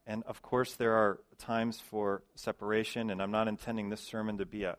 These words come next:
comprehensive sermon. This is a sermon coming out of First Corinthians seven, so we don't have time to get into every passage about marriage and divorce today. But we want verses ten and eleven to, uh, sit on us,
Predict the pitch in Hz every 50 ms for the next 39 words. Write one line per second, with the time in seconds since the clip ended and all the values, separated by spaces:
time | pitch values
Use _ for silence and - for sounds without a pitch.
0 | - _ - - - - 113 113 113 - 120 113 113 107 - - 101 - - -
1 | 110 110 110 110 107 104 - - 107 92 98 104 - - 107 107 110 104 - -
2 | 110 104 98 92 95 101 110 117 113 - - 113 - - 113 104 101 - 104 98
3 | 92 - - 104 104 101 110 110 - - 98 101 101 104 107 104 - - 110 107
4 | 107 107 98 98 104 104 101 - - 110 - - 107 107 110 117 120 120 117 117
5 | - - - - - _ _ - - 104 104 101 - - 117 120 104 107 101 95
6 | 95 92 101 104 101 104 107 104 101 110 104 104 95 98 101 104 107 - - -
7 | 104 95 104 110 113 117 120 123 - _ _ _ _ _ _ _ _ _ _ _
8 | _ - 110 107 - _ _ - 101 110 113 110 117 120 123 127 127 117 120 120
9 | - - 135 123 - - - 117 113 113 113 113 - 113 113 113 110 104 101 98
10 | 95 101 101 98 98 - - - - 98 98 95 95 - _ _ _ _ _ _
11 | _ _ 117 101 - - - - - - - 104 101 98 95 95 92 92 92 95
12 | - - - - -